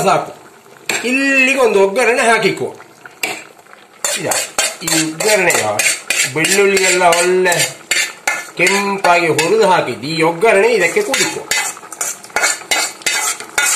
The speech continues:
ಎಲ್ಲ ಹಾಕೊಂದು ತೊಳಚಿ ಕೊಟ್ಟು ಇನ್ನೊಂದು ಐದು ನಿಮಿಷ ಕುದಿಯಲಿ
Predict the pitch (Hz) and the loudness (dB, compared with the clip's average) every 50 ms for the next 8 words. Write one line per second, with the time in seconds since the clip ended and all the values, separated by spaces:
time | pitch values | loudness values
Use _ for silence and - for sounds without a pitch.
0 | - - - - - - - - - - - - - - - - - - - - | -4 -6 -10 -6 -4 -2 -2 -2 -4 -6 -6 -4 -4 -2 0 0 -2 -2 -4 -8
1 | - - - - - - - - - - - - - - - - - - - - | -10 -12 -14 -18 -20 -20 -20 -20 -20 -20 -20 -20 -20 -20 -20 -20 -20 -20 -18 -14
2 | - 135 160 165 170 165 165 160 160 156 151 143 127 - 123 151 170 190 190 190 | -6 -2 0 0 2 2 2 2 2 0 0 0 0 0 2 2 2 2 0 -2
3 | 170 165 147 147 - 254 233 180 165 156 151 151 170 214 220 220 185 180 165 160 | -4 -4 -4 -4 -2 -2 0 2 2 2 2 2 2 2 2 0 0 0 2 2
4 | 190 202 240 240 285 262 202 160 202 151 - | 2 0 0 0 0 0 0 0 -2 -2 -4